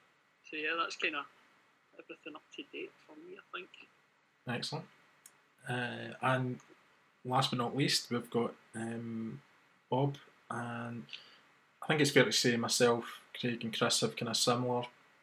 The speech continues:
Speaker 2: background stories about how we get into gaming, but for Bob, I think it's a bit different. Um, so, yeah, Bob, what about yourself? How,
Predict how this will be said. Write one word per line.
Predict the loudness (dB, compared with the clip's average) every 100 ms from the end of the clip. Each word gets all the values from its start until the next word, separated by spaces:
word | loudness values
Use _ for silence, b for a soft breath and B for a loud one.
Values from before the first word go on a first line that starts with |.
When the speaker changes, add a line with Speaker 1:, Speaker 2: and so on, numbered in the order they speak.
| _ -4
Speaker 2:
background | 0 0 0 0 0
stories | -2 0 0 -2 -2
about | -4 -2 -2 -4
how |
we | -4 -2
get | -2 -4
into | -6 -8 -10 _ -12
gaming, | -4 -2 -2 -2
but | 0 -2 -2 -12 -20 _ _ -8
for | -6
Bob, | 2 2 2 -6 _ -16
I |
think | -10 -8 -6
it's | -6
a |
bit | -4 -2
different. | -2 -2 -4 -8 -12 _ _
Um, | -6 -6 -8 -8 -10 -12 _ B B B B B _
so, | -2 0 0 0
yeah, | 0 0 -14 2
Bob, | 2 2 -2
what | 0
about | 2 2
yourself? | 4 6 6 6
How, | 2